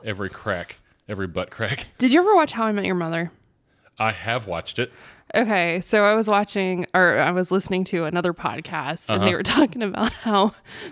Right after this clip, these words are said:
Speaker 2: that show was on this, on the air for, like, ten years,
Speaker 1: Mm-hmm.
Speaker 2: and what constitutes the show is the guy telling a story, like, one story.
Speaker 1: Right, right.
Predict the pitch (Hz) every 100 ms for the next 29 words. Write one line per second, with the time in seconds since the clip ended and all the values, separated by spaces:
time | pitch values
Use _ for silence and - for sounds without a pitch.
0 | - 190 196 - 190 196 185 175 170 -
1 | - 202 185 170 180 185 170 160 151 -
2 | 180 190 175 160 151 196 220 - 107 110
3 | 110 - - 202 180 175 175 - _ 180
4 | - 202 196 - _ - - 185 185 196
5 | - 190 - 185 - - 160 170 190 -
6 | 170 160 165 156 165 - 165 165 165 170
7 | - - 170 - - 156 175 196 214 233
8 | - 180 185 180 170 196 - 165 151 175
9 | 233 269 107 95 101 - 87 92